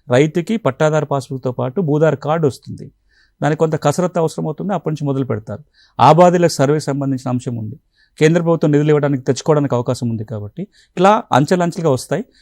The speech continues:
ఒక మాటలో చెప్పాలంటే గత మూడు చట్టాలలో ఉన్న కొన్ని మంచి అంశాలను తీసుకుంటూనే రాబోయే రోజుల్లో కొన్ని ఇంపార్టెంట్ స్కీమ్స్ ఏవైతే ఉన్నాయో వాటిని దృష్టిలో పెట్టుకొని ఇరవై మూడు సెక్షన్లతోటి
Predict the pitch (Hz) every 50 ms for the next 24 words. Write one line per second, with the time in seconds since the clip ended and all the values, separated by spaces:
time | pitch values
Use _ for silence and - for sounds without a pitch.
0 | _ _ _ 135 127 - 160 151 143 143 156 160 185 185 185 175 - 156 - -
1 | 143 139 131 131 120 120 - 160 214 277 _ _ _ _ _ _ _ - 113 135
2 | 147 - 208 202 180 165 175 185 185 185 - 175 160 - - 160 156 156 151 151
3 | 151 147 143 143 143 131 - 139 131 135 131 123 113 117 117 113 113 120 139 -
4 | 165 156 151 156 - - 151 143 147 139 131 - - 120 117 - - 143 135 131
5 | 143 143 151 190 247 - _ _ _ _ _ _ _ _ _ - 117 123 120 131
6 | 156 170 196 196 196 185 175 175 170 165 160 151 - 143 143 147 147 139 - -
7 | 247 262 262 _ _ 143 127 123 131 127 131 127 160 151 151 170 160 151 147 151
8 | 143 131 120 - - - 127 - - 147 151 151 - 151 143 139 - 139 123 131
9 | 147 151 143 127 - 127 117 123 120 - - 151 143 - 139 127 - _ 139 139
10 | 185 247 _ _ _ _ _ _ _ _ 127 127 139 147 165 175 170 165 160 160
11 | 156 143 - - 123 - - 165 156 151 151 127 - 139 127 - 180 240